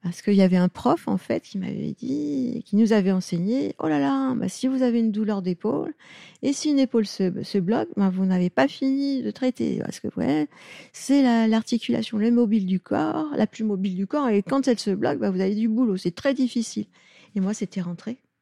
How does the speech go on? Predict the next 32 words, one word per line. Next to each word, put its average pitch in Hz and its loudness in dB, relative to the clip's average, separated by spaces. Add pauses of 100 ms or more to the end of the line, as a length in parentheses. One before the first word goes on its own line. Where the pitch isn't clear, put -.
(140)
C'est - -20
très - -4
difficile, 185 -6
je - -16
vais 208 0
pas 190 -6
y 196 -4
arriver, 208 -4
quoi. - -16 (720)
Mais 196 2
si - -2
on 226 4
y 208 0
arrive, 190 -4 (460)
<laughs> - -8
on 240 4
y 240 6
arrive. 214 6 (240)
Et 202 2
j'ai 196 4
eu, 220 4
euh, 180 0
évidemment, 202 0
euh, 185 -2 (420)
ce - -2
recul 214 4
par 190 -2
rapport 170 -2
au - 0
traitement 190 -2
des 185 2
épaules. 311 0